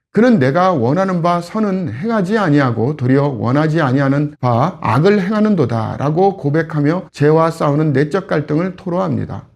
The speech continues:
바울은 이 갈등의 해결책이 예수 그리스도 안에 있음을 고백하며 "오라, 나는 공고한 사람이로다"라는 탄식을 통해 인간의 무력함을 인정합니다.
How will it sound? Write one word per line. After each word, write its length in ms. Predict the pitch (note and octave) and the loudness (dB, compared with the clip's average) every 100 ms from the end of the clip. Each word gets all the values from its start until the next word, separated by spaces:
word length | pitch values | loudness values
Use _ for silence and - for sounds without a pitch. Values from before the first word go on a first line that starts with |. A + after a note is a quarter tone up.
| _ - | _ -2
바울은 640 | E3 G#3+ A#3 A2+ C#3 - - | 2 4 4 2 0 -4 -4
이 180 | E3 | -4
갈등의 480 | G3+ D#3 D#3+ E3+ F3 | -2 -4 -2 -4 -2
해결책이 720 | F#3 G#3 F#3 D#3+ B2+ B2 G3+ - _ - | -2 -2 -2 -2 2 2 0 -10 _ 0
예수 400 | D3 F3+ G#3 F3+ | 2 2 0 0
그리스도 420 | F3 E3 F3 F3 | 0 0 -2 -2
안에 400 | C#3 A2+ A#2+ G3 | -2 -4 -2 0
있음을 440 | E3 - D#3+ F3 | 0 -2 -2 -2
고백하며 720 | E3 C3 D3 D3 C3 A#2+ F3+ - - | -2 0 0 0 0 0 -4 -10 -16
"오라, 400 | - C#3+ D#3 D#3+ | -2 2 4 4
나는 280 | D3 C3+ D3 | 2 2 2
공고한 440 | C3+ C3 C3 C3 C3 | 2 0 0 -2 -4
사람이로다"라는 1700 | C3+ C3+ F3+ G3 - _ - B2 A#2+ A#2 A2 A2 A2 C3+ F3+ F#3 - | -6 -6 -6 -8 -16 _ -6 -2 0 0 -2 -2 -2 0 0 -4 -8
탄식을 480 | - A3 A3 G#3 G#3 | -4 -2 0 -2 -2
통해 400 | F3 B2+ C#3+ A3+ | 0 0 0 -2
인간의 440 | - E3 E3+ E3 E3+ | 0 2 4 2 2
무력함을 600 | C3 D3+ D3+ C3+ D3 A2+ | 2 0 0 -2 -2 0
인정합니다. 720 | A2+ A#2+ D#3+ B2+ G2+ A2 G#2 | -2 -2 -4 -6 -8 -12 -18